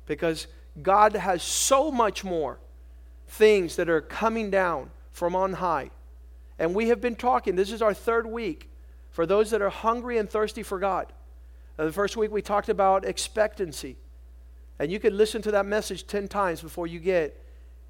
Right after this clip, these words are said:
good fruit out of that. You could listen to that message. I know some of you only listened to it once.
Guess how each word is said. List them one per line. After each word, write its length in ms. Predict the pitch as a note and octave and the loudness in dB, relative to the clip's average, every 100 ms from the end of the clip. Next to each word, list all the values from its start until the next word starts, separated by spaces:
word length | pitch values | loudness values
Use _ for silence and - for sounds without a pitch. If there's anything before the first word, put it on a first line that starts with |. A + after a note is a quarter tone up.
| - - - - - | -20 -20 -20 -20 -12
good 200 | C#3 F#3 | -2 -2
fruit 300 | F#3+ - G3+ | -2 -8 -4
out 140 | E3+ C3+ | -2 -2
of 100 | B2+ | -6
that. 200 | A#2 - - - - - - - - - - - - | -10 -14 -20 -20 -20 -20 -20 -20 -20 -20 -20 -18 -8
You 100 | D#3 | -2
could 120 | F#3+ | 0
listen 300 | G3+ A3+ B3+ | 0 -2 -4
to 100 | A3+ | 0
that 160 | A3+ G#3+ | 2 4
message. 340 | G#3 F#3+ E3 | 2 -2 -2
I 80 | F3 | -2
know 120 | G3 | -2
some 200 | G3+ G#3+ | -4 -4
of 80 | G#3 | -4
you 140 | G3+ | -2
only 120 | G3 G3 | -2 -2
listened 300 | G3+ F#3+ - | -4 -4 -4
to 60 | G3+ | -6
it 80 | F3+ | -4
once. 320 | G3 F3 | -2 -4